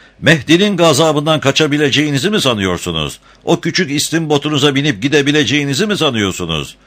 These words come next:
Bunu götürüp Nil'e atacağız. Mehdi geldiğinde sizin beyaz ve cüzzamlı cesetlerinizi Hartum sokaklarında sürükleyecek. Akbabalar bile yemeyecek onları." Nübyeli'yi bir öküz gibi kapıya doğru sürdü.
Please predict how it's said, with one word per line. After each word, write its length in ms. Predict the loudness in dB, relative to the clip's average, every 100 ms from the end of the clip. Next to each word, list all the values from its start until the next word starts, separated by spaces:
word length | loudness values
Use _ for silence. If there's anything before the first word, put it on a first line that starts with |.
| -20 -20 -2
Bunu 220 | 0 4
götürüp 440 | 2 2 0 0
Nil'e 200 | 0 2
atacağız. 800 | 2 2 0 0 0 -2 -4 -10 -20 _ -20 -8
Mehdi 440 | -6 -6 -4 0
geldiğinde 580 | 2 2 0 -2 0 -2
sizin 360 | -2 -2 -2 0
beyaz 340 | 0 2 0
ve 140 | -2 -2
cüzzamlı 580 | -4 -2 -4 -4 -4
cesetlerinizi 640 | -4 -2 -2 -2 -4 -2 -2
Hartum 420 | 0 0 -2 -6
sokaklarında 680 | -4 -2 -2 0 -4 -2 -2
sürükleyecek. 760 | -2 -4 -2 0 0 -2 -6 -8 _ -20 -20 -2
Akbabalar 640 | -2 0 0 2 2 2 2
bile 200 | 0 0
yemeyecek 520 | 0 0 0 -2 -2
onları." 540 | -2 -2 -4 -4 -6 -12 _ _ -20 -20 -14
Nübyeli'yi 600 | -2 -2 0 -2 -2 -2
bir 100 | -4
öküz 420 | -4 -6 -6 -6 -4
gibi 180 | -6
kapıya 400 | -6 -6 -4 -4
doğru 260 | -4 -6 -6
sürdü. 540 | -8 -8 -8 -8 -10